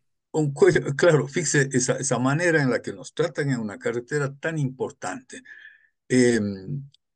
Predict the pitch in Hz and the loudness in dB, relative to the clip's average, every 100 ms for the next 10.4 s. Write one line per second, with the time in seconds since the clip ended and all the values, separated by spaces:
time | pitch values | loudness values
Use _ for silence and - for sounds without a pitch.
0 | - 147 143 180 196 185 139 160 151 156 | 0 0 4 2 4 2 2 2 2 2
1 | 147 139 120 120 113 113 123 127 135 131 | 2 2 2 2 0 0 -2 0 0 -2
2 | 123 131 139 135 135 143 131 123 131 127 | -2 -2 -2 -2 -4 -2 -2 -4 -6 -6
3 | 120 - 117 110 104 110 - 131 131 139 | -10 -14 -8 -6 -2 -2 0 0 2 0
4 | 139 143 117 104 - - 123 107 101 123 | 0 -2 -4 -6 -10 -4 -4 -2 -2 0
5 | 127 - - 117 117 131 135 131 135 123 | -2 -4 -18 -6 -2 2 4 4 2 -2
6 | 104 117 - 127 123 120 143 147 143 139 | -6 -6 0 0 0 -2 0 0 -2 -6
7 | - 117 104 - 131 131 127 143 131 127 | -10 -10 -10 -2 0 2 2 2 2 2
8 | 127 117 117 123 101 - 143 139 139 131 | 0 0 -4 -6 -6 -2 0 0 -2 0
9 | 151 143 139 107 95 - 98 - 107 - | 0 0 -2 -6 -8 -8 -8 -6 -6 -6
10 | - 147 139 131 | -2 2 2 2